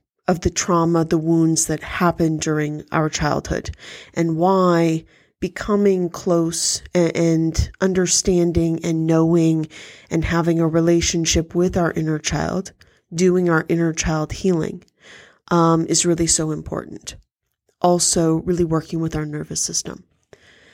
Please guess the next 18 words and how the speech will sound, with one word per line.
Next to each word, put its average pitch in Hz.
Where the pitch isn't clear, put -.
So 196
again, 165
trauma 185
responses 170
you 175
may 175
not 170
have 160
considered 160
to 156
be 147
trauma -
responses. -
Urgency, 196
particularly 165
urgency 175
culture -
within 160